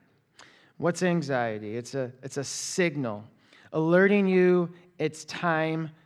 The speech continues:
to pray. It's time to pray. Don't be anxious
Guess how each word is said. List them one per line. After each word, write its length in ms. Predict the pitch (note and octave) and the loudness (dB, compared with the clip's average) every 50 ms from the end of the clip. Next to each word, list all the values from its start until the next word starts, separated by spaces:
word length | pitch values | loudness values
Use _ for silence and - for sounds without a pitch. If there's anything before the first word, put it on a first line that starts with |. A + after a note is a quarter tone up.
| _ _ | _ _
to 180 | - - E3+ D3+ | -10 -8 -8 -8
pray. 560 | - - - - - D3 C3 G#2 D2+ C#2 - - _ _ _ _ _ _ _ _ _ _ _ _ _ _ _ _ _ _ _ _ _ _ _ _ _ | -8 -12 -12 -8 -6 -4 -4 -6 -8 -12 -18 -20 _ _ _ _ _ _ _ _ _ _ _ _ _ _ _ _ _ _ _ _ _ _ _ _ _
It's 140 | - - - | -20 -20 -16
time 340 | - - E3 E3 E3 E3 D#3+ | -10 -6 -4 -2 -2 -2 -4
to 100 | E3 D3 | -6 -10
pray. 440 | C#3 - - - B2 G2+ F#2 F#2+ A2 _ _ _ _ _ _ _ _ _ _ _ _ _ _ _ _ _ _ - _ - - - - - _ _ _ _ _ _ | -16 -14 -10 -8 -8 -8 -8 -10 -14 _ _ _ _ _ _ _ _ _ _ _ _ _ _ _ _ _ _ -20 _ -20 -20 -20 -20 -20 _ _ _ _ _ _
Don't 220 | - E3+ F3 F3 E3+ | 2 4 4 4 4
be 180 | F3+ F3 D#3+ | 2 2 2
anxious 760 | - D#3+ F3 F#3+ F#3+ F#3 - - F#3+ F#3+ F#3 F#3+ - - - | 2 2 2 0 0 -2 -4 -2 0 0 0 -2 -4 -10 -12